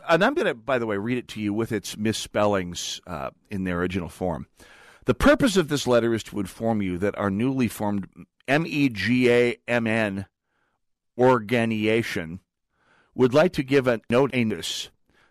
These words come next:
that we will not tolerate any infiltration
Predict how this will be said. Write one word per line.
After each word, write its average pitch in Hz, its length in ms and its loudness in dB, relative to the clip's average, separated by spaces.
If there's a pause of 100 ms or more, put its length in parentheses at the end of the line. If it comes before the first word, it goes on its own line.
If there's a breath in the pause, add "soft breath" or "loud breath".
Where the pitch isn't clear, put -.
that - 140 -10
we 147 100 6
will 139 140 4
not 139 280 2
tolerate 151 500 0
any 143 240 -4 (140)
infiltration 156 1700 -2